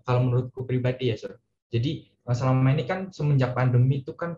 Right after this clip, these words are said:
kuliah jadi online gitu kan, di mana kampus itu ya berusaha buat ngasih bagaimana sistem pendidikan yang baik,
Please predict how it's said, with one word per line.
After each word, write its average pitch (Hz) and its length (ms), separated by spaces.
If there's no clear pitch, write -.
kuliah 156 220
jadi 135 260
online 120 480
gitu - 160
kan, 113 160
di 117 80
mana 117 240
kampus 120 480
itu 147 80
ya 127 160
berusaha 120 560
buat 113 380
ngasih 113 400
bagaimana 113 460
sistem 117 340
pendidikan 110 560
yang 104 220
baik, 127 640